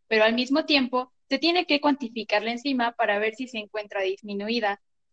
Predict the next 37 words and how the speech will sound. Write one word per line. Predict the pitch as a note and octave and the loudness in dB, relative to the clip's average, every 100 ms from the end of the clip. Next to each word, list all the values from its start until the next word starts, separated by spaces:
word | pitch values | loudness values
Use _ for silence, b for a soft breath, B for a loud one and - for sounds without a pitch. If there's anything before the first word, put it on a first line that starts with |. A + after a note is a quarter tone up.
| - | 2
Además, | A#3 A#3 B3+ D4+ - - _ _ | 6 6 6 4 2 -14 _ _
recordemos | B3 B3 C4+ D4+ F#4 F#4 | 2 4 4 4 2 2
que | D4+ | -4
esta | C#4+ | 0
enzima | D4 C#4+ C#4 B3+ | 0 0 0 2
es | C4+ C4+ | 0 0
fundamental, | C4 A#3 F3+ F#3+ A3 A3 - _ _ - | -2 -2 -4 -2 0 2 -2 _ _ -2
porque | B3 A#3+ | -2 2
la | B3+ A#3+ | 4 4
reacción | B3 C4 - D#4 D#4+ | 4 0 0 0 0
que | F4 | -2
genera | D4+ B3+ B3+ C4 | 0 0 2 2
es | C4 | 2
una | C4 B3+ | -2 -2
acción | B3+ - A3+ A3+ | -2 -6 -6 -4
reguladora. | G#3+ G3 F#3 A3 A#3 F#3+ - _ _ _ _ _ _ _ | -2 -2 0 2 2 0 -6 _ _ _ _ _ _ _
Esto | - D4 - F4+ | 0 0 4 4
es | F4 D#4+ | 4 2
porque | - D4 C#4 B3 A#3+ B3 | -4 -2 4 4 4 -2
es | C#4 | 0
una | C#4+ | 2
enfermedad | C#4+ C4 G#3+ G3+ G#3 - - | 2 0 -4 -2 -2 -2 -6
poco | A3+ C4 | -8 -8
común | B3 A#3+ C#4 F4+ - _ _ | -6 0 0 0 -4 _ _
y | - B3 | -2 2
el | B3+ | 2
diagnóstico | C4 D4 D#4+ F#4 B3+ | 2 2 2 0 -2
se | A#3+ | -2
debe | A3 A#3 B3 | 0 2 0
hacer, | B3 B3 C#4+ E4 _ _ _ - | 0 0 0 -2 _ _ _ -2
eh, | A#3+ A#3 A3+ A3 A3 _ _ _ _ _ _ | 4 8 8 6 2 _ _ _ _ _ _
mientras | - C#4 C4 B3 A#3+ A#3+ | 4 6 6 6 6 6
está | B3+ - A#3+ | 2 -2 -2
el | |
periodo | A#3 A3+ A3 | 2 2 2
de | G3+ | 0
infancia, | G3+ C4+ C#4 C#4 A3 G#3 | 0 0 0 0 -4 -4